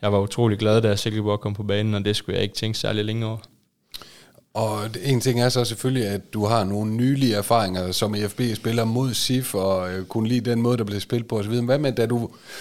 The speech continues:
Speaker 2: øh, voksede op som ungdomsspiller? Hvad, hvad, hvilket indtryk havde du af S I F som klub? Man, man lærer jo de andre klubber at kende.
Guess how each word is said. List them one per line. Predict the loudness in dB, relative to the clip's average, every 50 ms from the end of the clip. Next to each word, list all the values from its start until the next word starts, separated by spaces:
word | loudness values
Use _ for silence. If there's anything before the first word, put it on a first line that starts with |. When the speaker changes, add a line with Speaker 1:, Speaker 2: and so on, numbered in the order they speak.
| -16 -14 -10
Speaker 2:
øh, | -6 -6 -2 0
voksede | 0 0 2 0 0 2
op | 2 2 2
som | 2 0 0 0 0
ungdomsspiller? | 0 0 0 2 2 2 2 0 0 -4 -4 -4 -2 0 0 -2
Hvad, | 0 0 0 0 0 -2
hvad, | -2 -4 -4 -4 -4 -6 -8 -10 -10 -10 -8
hvilket | -6 -6 -4 -4 -6 -4 -2
indtryk | -2 -2 -2 -2 -2 -2 -2 0 0
havde | 0 2 2 2
du | 2 0 -2 -2 0
af | -2 -2 -2 -2 -2 -2 -4 -4
S | -2
I | -2 -2 -2 -2
F | -4 -6 -10 _ _ _
som | -8 -6 -6 -4
klub? | -4 -2 -2 -2 -4 -6 -10 -6
Man, | -2 -2 -2 -2 -2
man | -2 -2 0
lærer | 2 2 2 2
jo | 2
de | 2 0
andre | 0 0 -2 -4
klubber | -2 -2 -2 -2 -2
at | -4 -4
kende. | -4 -6 -6